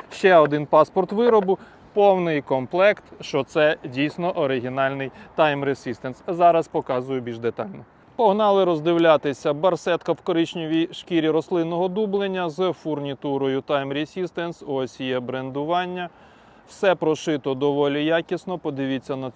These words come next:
цю строчку, подивіться на цю блискавку. Блискавка Ю К К. Не знаю, чи видно. Тут є, е, маркування. Також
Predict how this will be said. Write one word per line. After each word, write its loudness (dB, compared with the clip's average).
цю -8
строчку, -4
подивіться -4
на -8
цю -8
блискавку. -4
Блискавка 0
Ю -2
К -4
К. -2
Не -2
знаю, 0
чи -6
видно. -4
Тут -6
є, -2
е, -8
маркування. 0
Також -2